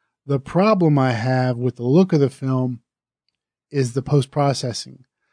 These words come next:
Like, it feels like somebody, if you look on Instagram, you find, like, um, some of these photographer influencers, they way overprocess their photos, and it just looks super,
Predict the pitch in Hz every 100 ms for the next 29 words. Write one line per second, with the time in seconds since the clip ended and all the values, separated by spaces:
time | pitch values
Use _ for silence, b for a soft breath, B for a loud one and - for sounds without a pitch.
0 | _ _ 156 151 - 147 - _ 196 214
1 | 208 185 165 160 135 - - 180 185 185
2 | 175 170 160 160 143 _ 196 233 277 269
3 | 202 160 151 - 143 127 139 160 147 -
4 | 151 139 127 _ _ 117 110 107 104 120
5 | _ - 147 139 131 120 - _ _ _
6 | _ - 131 147 135 - 139 131 156 131
7 | - 131 117 110 113 113 - b b b
8 | b 147 156 151 160 233 277 247 202 196
9 | 180 151 165 156 - 156 135 - 135 -
10 | 185 180 175 170 147 135 120 - 143 -
11 | 139 - - _ _ _ _ _ _ _
12 | _ _ _ _ - 220 190 185 160 156